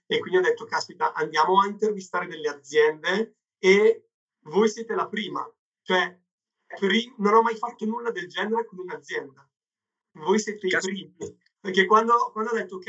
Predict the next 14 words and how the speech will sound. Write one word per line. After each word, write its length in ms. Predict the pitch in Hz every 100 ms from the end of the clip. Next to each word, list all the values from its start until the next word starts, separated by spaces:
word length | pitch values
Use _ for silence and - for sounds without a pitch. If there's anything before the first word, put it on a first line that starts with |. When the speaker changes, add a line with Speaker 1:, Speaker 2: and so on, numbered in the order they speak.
| 196 190
Speaker 1:
lo 80 |
facciamo", 920 | 202 - - - 170 175 196 226 233 _ _ _ _
la 200 | 165 -
prima 260 | 190 202
ho 40 | 214
detto, 280 | 180 - 156
"No, 340 | 156 151 - _ _
devo 180 | 151 151
chiamare 300 | 156 160 147
loro, 380 | 180 139 123 _
per 140 | 151
forza, 460 | - 170 156 - _ -
Olivetti, 440 | 151 156 - - _
assolutamente, 880 | - 151 175 156 156 156 139 147 -